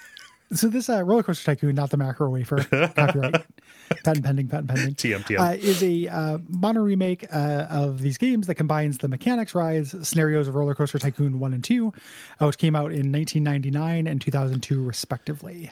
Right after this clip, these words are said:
Speaker 2: Yes. And this whole series is about building and running amusement parks of various sizes and kinds. Uh, but there's this big focus on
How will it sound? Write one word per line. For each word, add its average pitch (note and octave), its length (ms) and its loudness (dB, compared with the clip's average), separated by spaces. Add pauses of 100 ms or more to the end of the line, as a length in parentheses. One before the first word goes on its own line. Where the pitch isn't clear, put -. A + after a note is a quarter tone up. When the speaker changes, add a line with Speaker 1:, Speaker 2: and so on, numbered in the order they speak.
(160)
Speaker 2:
Yes. - 580 -2 (220)
And G#2+ 600 0
this A2+ 380 0
whole A#2 320 0
series A2 840 -2
is A2 220 0
about G2 600 0 (220)
building B2 460 0
and B2 180 -2
running G2+ 360 0 (100)
amusement D#3 480 0
parks - 340 -2
of A#2 240 0
various A2 380 0
sizes F#2 400 -2
and E3+ 120 -4
kinds. - 600 -4 (100)
Uh, A2+ 220 0
but A2+ 240 -4
there's C3 240 0
this A2 180 0
big B2 340 -4
focus G#2+ 640 0 (100)
on G2+ 540 -2